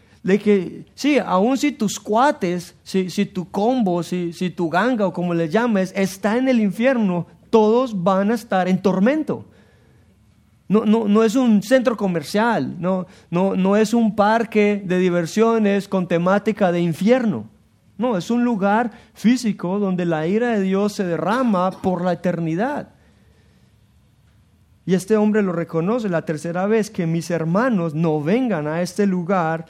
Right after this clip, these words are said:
de tormento. Y escuche la respuesta de Abraham en el versículo veintinueve. Y Abraham le dijo, "A Moisés y a los profetas tienen, óiganlos". Esta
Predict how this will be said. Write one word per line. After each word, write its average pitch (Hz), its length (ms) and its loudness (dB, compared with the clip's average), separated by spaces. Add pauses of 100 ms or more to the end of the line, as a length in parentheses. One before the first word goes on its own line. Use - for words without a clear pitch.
(160)
de 160 500 -2 (220)
tormento. 160 720 -2 (1400)
Y 147 60 -6
escuche 175 320 -4
la 190 140 2
respuesta 165 480 -2
de 160 100 0
Abraham 151 520 -2
en 147 80 -6
el 143 80 -4
versículo 151 500 -4
veintinueve. 143 720 -4 (800)
Y - 80 -4
Abraham 151 420 0
le 147 160 0
dijo, 170 420 0 (440)
"A 160 160 2
Moisés 170 1040 0 (140)
y 160 100 0
a 156 80 2
los 156 200 -2
profetas 160 1000 -2
tienen, 202 560 2 (320)
óiganlos". 202 1000 2 (1160)
Esta 185 560 -2